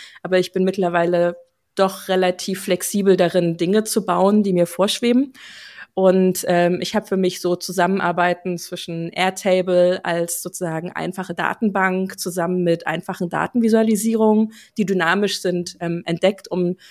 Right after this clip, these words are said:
Leuten auch sowas wie eine User Journey oder ein Benchmarking für unterschiedliche Wissensstände, für unterschiedliche Nutzungskontexte dynamisch aufbauen lassen zu können. Das ist was, was mich gerade total, ähm,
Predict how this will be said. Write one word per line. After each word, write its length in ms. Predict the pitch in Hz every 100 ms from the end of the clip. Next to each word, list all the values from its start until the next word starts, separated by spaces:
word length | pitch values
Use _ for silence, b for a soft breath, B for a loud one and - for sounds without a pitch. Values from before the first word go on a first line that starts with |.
| B B
Leuten 400 | 180 180 180 185
auch 80 | -
sowas 200 | 180 -
wie 60 |
eine 80 | 175
User 340 | 175 202 220 190
Journey 680 | 180 175 175 175 170 170
oder 240 | 180 170 165
ein 140 | 170
Benchmarking 920 | 165 185 - 190 165 175 185 180 214 B B B
für 140 | - 226
unterschiedliche 600 | 190 196 196 185 175 185
Wissensstände, 840 | 214 240 - 202 185 190 190 190
für 100 | 190
unterschiedliche 800 | - 185 185 190 - 180 180 170
Nutzungskontexte 1200 | 185 185 208 190 - 180 175 175 - - 175 175 175
dynamisch 520 | 180 175 165 170 - 151
aufbauen 440 | 160 - 160 160
lassen 260 | 156 - 180
zu 120 | 170
können. 420 | - 165 175 208 B B -
Das 120 | 190
ist 120 | 208
was, 100 | 180
was 120 | 170
mich 140 | 180 -
gerade 440 | - 165 175 175
total, 760 | 170 185 - 170 160 165 165 170 b b b b b b _
ähm, 540 | 175 165 165 165 160